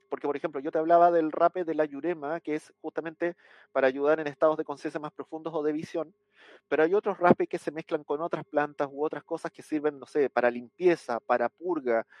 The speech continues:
para, para, no sé, desborde emocional, para ayudar a,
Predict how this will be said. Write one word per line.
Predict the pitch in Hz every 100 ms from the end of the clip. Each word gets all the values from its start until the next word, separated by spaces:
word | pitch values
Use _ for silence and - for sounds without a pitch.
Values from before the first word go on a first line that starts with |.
| - _ -
para, | 135 131 131 127 123 123 117 117 117 120 117
para, | 123 123 117 113 113
no | 120
sé, | - 156 131
desborde | 123 156 147 143
emocional, | 143 - 135 170 160
para | 139 131
ayudar | 135 147
a, | 135